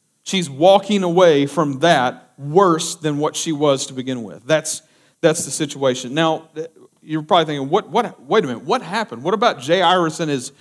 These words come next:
dying daughter?" Exactly. Mark Sandwich right here, okay? This is, this is the story inside the story. And so they're walking along. All of a sudden, you know, there's this woman, and we're gonna see what happens here because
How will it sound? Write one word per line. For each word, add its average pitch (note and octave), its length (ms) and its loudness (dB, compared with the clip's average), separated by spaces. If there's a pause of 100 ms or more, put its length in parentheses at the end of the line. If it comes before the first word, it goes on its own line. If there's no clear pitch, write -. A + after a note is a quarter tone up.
(180)
dying E3+ 380 2
daughter?" D3 400 2
Exactly. D#3 840 -2 (380)
Mark D3+ 320 2
Sandwich C3+ 680 -6 (120)
right A#2 180 0
here, G2 220 -12
okay? D3 340 -2 (640)
This F3 220 2
is, C#3+ 240 -6
this E3 240 0
is D#3 140 0
the D3 100 -2
story E3 380 0
inside C#3 400 0
the B2+ 60 -10
story. D3 400 0
And A#2 80 -8
so E3 180 4
they're G3 140 4
walking F#3+ 440 4
along. E3 420 2
All E3+ 140 4
of E3+ 60 0
a D#3+ 40 0
sudden, D#3+ 460 0 (320)
you E3 80 0
know, D3+ 180 2
there's E3+ 320 4
this D#3 240 -2
woman, E3+ 260 0
and C#3+ 80 -4
we're E3 120 0
gonna D#3 160 -2
see E3+ 160 -2
what C#3+ 180 -2
happens E3+ 420 -2
here B2+ 380 -2 (300)
because C#3+ 560 0